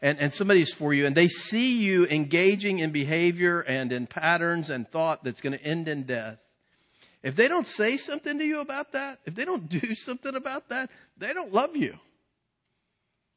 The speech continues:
God sees us plunged in our mis-, misery and, and, and our, uh,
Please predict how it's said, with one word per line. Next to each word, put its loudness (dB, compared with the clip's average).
God 6
sees 2
us 4
plunged 6
in 6
our 6
mis-, 2
misery 2
and, 4
and, 0
and 2
our, 2
uh, 2